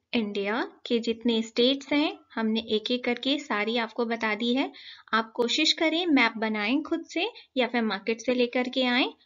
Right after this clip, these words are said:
और उस पे बना करके आप प्रैक्टिस करें, ठीक है। I hope कि समझ में आया होगा। स्टार्टिंग जैसे मैंने आपको बताई थी, आपको स्टार्टिंग वैसे ही करनी है, ठीक है।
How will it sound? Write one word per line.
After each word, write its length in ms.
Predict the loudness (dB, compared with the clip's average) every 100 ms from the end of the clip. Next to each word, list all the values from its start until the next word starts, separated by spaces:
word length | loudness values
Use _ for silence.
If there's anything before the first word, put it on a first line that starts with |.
| _ -6
और 80 | -4
उस 140 | -2 0
पे 80 |
बना 300 | 0 0 -4
करके 380 | -6 -6 -6 -4 -6 -8 _ -6
आप 260 | -6 -6 _ _ _ _ _ -20 -20 _ _ _ _ _ -2
प्रैक्टिस 380 | -2 -2 -8 -6
करें, 320 | -6 -6 -10 -16 _ _ -4
ठीक 180 | -2 0
है। 160 | -2 -6 _ _ _ _ _
I 200 | 0 2
hope 380 | 4 4 2 -2 4
कि 200 | 4 6
समझ 380 | 4 4 4
में 120 | 6 6
आया 220 | 6 4
होगा। 280 | 4 2 0
स्टार्टिंग 540 | 6 6 6 4 4
जैसे 220 | 4 2
मैंने 240 | 2 4 4
आपको 280 | 2 -2
बताई 400 | -2 -2 -2 -2
थी, 240 | -4 -8 -8 -20 _ -8
आपको 260 | -6 -2 -2
स्टार्टिंग 500 | 0 0 2 2 2
वैसे 300 | 0 -2 -6
ही 240 | -2 -2
करनी 420 | 0 -2 0 -2
है, 300 | 0 -2 -4 _ _ _ _ _ _ _ -12
ठीक 180 | -8 -4
है। 140 | -6